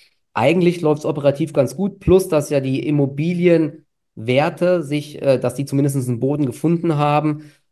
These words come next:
Beziehungsweise es gibt zumindest keine Abschreibung mehr. Das Problem hatten wir ja die Jahre davor, als wir von dieser Nullzinsphase diesen Schock bekommen haben und die Immobilienpreise alle gefallen sind. Deswegen kam die Aktie auch so stark zurück. Seitdem hat sie sich aber eigentlich schon wieder ganz gut entwickelt.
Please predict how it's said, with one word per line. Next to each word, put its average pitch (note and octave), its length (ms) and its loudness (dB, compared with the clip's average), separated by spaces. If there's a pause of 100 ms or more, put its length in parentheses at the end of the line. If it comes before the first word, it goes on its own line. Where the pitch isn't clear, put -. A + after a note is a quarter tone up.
Beziehungsweise C3+ 520 0
es A#2 120 -8
gibt - 140 -4
zumindest C3 340 -2
keine A2+ 240 -4
Abschreibung C#3 580 -2
mehr. C3 120 -2
Das C3 120 -10
Problem B2+ 340 -2
hatten B2 220 -4
wir C3 60 2
ja B2+ 60 2
die A2+ 100 -2
Jahre B2 320 0
davor, C3+ 440 -2
als D3+ 140 -4
wir C3 80 -6
von B2+ 140 -4
dieser A#2+ 160 -2
Nullzinsphase C#3 1200 2 (360)
diesen A#2 180 -8
Schock - 340 -2
bekommen C3+ 420 -2
haben C3 260 0
und B2 100 -2
die - 80 -6
Immobilienpreise C3+ 760 -2
alle B2+ 180 -2
gefallen C3 440 -2
sind. C#3+ 240 -4 (240)
Deswegen C3+ 340 0
kam C3+ 260 -2
die B2 120 -4
Aktie - 280 -8
auch B2+ 160 -4
so B2 120 -8
stark B2 360 -4
zurück. D3+ 440 -2 (140)
Seitdem C#3 320 0
hat C#3 160 0
sie D3 80 -6
sich C#3 160 -2
aber C3+ 160 -2
eigentlich C3+ 560 -2
schon C3+ 140 -4
wieder C3+ 160 2
ganz B2+ 260 -2
gut F3 160 -4
entwickelt. E3 640 2